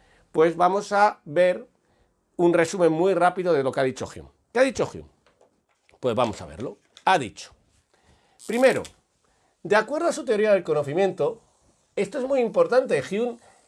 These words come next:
es coherente absolutamente con lo que había dicho al principio, ¿no? Todo nuestro conocimiento procede de la experiencia. Algo que nos parecía al principio como, hombre, por fin un filósofo serio, no uno de esos que se inventa cosas raras.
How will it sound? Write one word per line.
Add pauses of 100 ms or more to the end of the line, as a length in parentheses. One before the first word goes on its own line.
(140)
es
coherente
absolutamente
con
lo
que
había
dicho
al
principio,
¿no? (760)
Todo
nuestro
conocimiento
procede
de
la
experiencia. (420)
Algo
que
nos
parecía
al
principio
como,
hombre,
por
fin
un
filósofo
serio, (300)
no
uno
de
esos
que
se
inventa
cosas
raras.